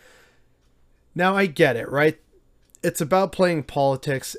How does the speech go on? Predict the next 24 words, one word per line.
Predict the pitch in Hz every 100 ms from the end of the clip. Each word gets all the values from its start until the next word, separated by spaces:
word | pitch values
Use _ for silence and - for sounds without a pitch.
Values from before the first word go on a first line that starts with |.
| -
and | 131
seeing | 117 - 180 175
the |
bigger | 131 143 127 123
picture | - 120 - - - - -
and | 131
being | 147 151 143
politically | 147 139 143 139 135 131
astute. | 117 - - - 120 - - _ - _ _ _ _ - _ _ _ _ _ _
The | 131 151
problem | - 160 165 190 262 240
is | 175 143
that | 156 151 -
the | 143
Dems | 113 147 151 170 160
are |
still | 147 - - 151 151
believing | 123 147 131 135 135 127 120 117 113 110 - _ _ _ _ _ _
the | 143
wrong | 135 120 143 147 143 147 143 127 _ _
things. | _ - 160 139 107 - - - - _ _ _ _ _ _ _ _ _ _ _ _ _ _
Republicans | 151 139 175 208 262 233 208 180 139 - 131
didn't | - 170 175 160 - _ _
hammer | - 175 190 185 180